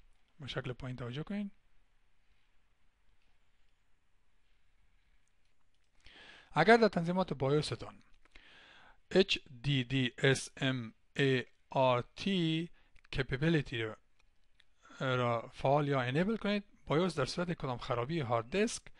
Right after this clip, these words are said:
اه، هشدار یا الرت می‌ده. به عکس پایین توجه کنید.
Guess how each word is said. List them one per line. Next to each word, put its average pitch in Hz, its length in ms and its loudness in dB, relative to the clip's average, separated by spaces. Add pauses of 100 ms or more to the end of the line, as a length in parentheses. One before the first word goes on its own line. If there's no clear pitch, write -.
(680)
اه، 123 280 -2
هشدار 160 400 0
یا 139 180 4
الرت 131 320 4
می‌ده. 113 300 -10 (220)
به 123 100 -4
عکس 139 260 -4
پایین 131 480 -8
توجه 120 320 -8
کنید. 208 280 -8